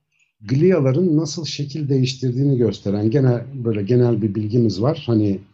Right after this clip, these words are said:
yabancı olan kullanıcılara biraz gliaların, e, mantığını anlatmak için. Glialar beynin derinliklerinde, beynin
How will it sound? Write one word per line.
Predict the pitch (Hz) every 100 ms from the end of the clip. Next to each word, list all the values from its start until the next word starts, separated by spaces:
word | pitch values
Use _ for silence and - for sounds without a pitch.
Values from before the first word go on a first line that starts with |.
| -
yabancı | 110 110 120 117 120
olan | 110 110
kullanıcılara | 110 107 107 101 110 107
biraz | 101 98 95 -
gliaların, | 101 110 101 98 101 - _ _ _ -
e, | 104
mantığını | 101 101 113 110 113 110
anlatmak | 104 101 104 95
için. | - 160 - - - _ -
Glialar | 120 170 180 135 190 -
beynin | 160 156 151
derinliklerinde, | 139 151 156 143 131 120 120 101
beynin | 127 135